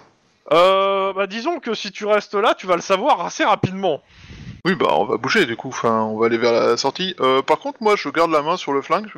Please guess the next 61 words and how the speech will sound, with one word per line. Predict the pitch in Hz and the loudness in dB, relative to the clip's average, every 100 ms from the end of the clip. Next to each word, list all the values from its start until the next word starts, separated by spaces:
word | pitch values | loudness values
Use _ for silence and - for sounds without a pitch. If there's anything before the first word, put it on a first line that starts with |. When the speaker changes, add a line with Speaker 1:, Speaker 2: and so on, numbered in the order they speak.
| 110 | -4
Speaker 2:
et | 127 127 | -2 -2
s'il | - 139 | -2 0
y | |
en | |
a | 156 | 0
un | |
qui | - | 0
fait | 139 | 0
un | 127 123 123 123 123 - _ - | 2 2 2 0 -2 -10 _ -18
mouvement | 123 135 147 | -10 -2 2
dangereux, | 160 135 117 170 | 4 2 2 -2
je | 175 | 0
pense | 127 - | -6 -6
que | 120 | -6
je | 113 | 0
vais | 117 | 2
arrêter | 117 - | 0 -2
d'être | 113 110 | -6 -6
poli, | 117 120 | -6 -8
en | 113 | -8
fait. | - - _ - - - - - | -10 -14 _ -20 -20 -20 -12 -2
Speaker 1:
Ah | 147 | 4
bah, | 147 143 135 135 | 4 6 4 2
de | 131 | 0
toute | 143 | -4
façon, | 147 220 | -4 -4
mouvement | 170 151 160 | -4 -2 -2
dangereux | 156 143 151 | 0 0 0
ou | 139 | -2
pas, | 196 240 | 2 2
il | 214 | 2
y | 147 | -4
a | |
des | 135 | -6
voitures | 139 147 220 - | -4 -4 -4 -6
qui | 156 | -8
partent, | - 170 - - | 0 0 0 -2
euh, | 139 135 127 131 | -2 0 -2 -4
qui | - 139 | -8 -10
commencent | - 156 190 | -4 -2 0
à | 156 | 0
démarrer | 147 143 139 185 | 0 2 2 2
de | 160 | 2
leur | 147 143 | 0 2
box. | 165 143 - - - - - - - - - - - 117 | 2 0 -2 -16 -16 -14 -12 -14 -14 -14 -16 -18 -12 -4
Euh, | 120 | -2
il | 127 | 2
y | |
a | 143 | 2
Juan | 143 233 | 4 4
qui | 226 175 | 2 -6
vient | 160 165 | -4 -2
de | |
ta-, | 170 151 | 0 0
qui | - 147 | -2 -12
dit, « | 190 | -2
Bon, | 208 311 - | -2 -2 -6
on, | 180 180 175 | -4 -2 -2
on | 208 | -2
court ? » | - 427 - _ _ - - - | 4 2 2 _ _ -20 -18 -4
Speaker 2:
Bah | 117 | 0